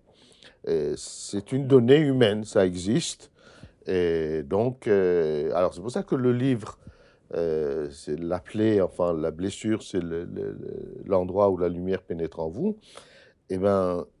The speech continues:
c'est pour ça que les, les souffrances peuvent devenir effectivement, euh, une puissance initiatique. C'est-à-dire, euh,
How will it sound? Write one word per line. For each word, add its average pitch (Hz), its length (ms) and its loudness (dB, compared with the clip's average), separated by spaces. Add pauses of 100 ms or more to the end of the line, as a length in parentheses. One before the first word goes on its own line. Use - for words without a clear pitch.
(100)
c'est - 140 -14
pour 92 80 -10
ça 160 120 0
que 135 140 -4
les, 98 220 0
les 87 80 -6
souffrances 143 480 -4
peuvent 135 260 4
devenir 117 400 0
effectivement, 113 640 -6 (540)
euh, 58 1600 -6
une 101 180 -4
puissance 110 520 -2
initiatique. 135 960 0 (500)
C'est-à-dire, 73 480 -4
euh, 85 320 -4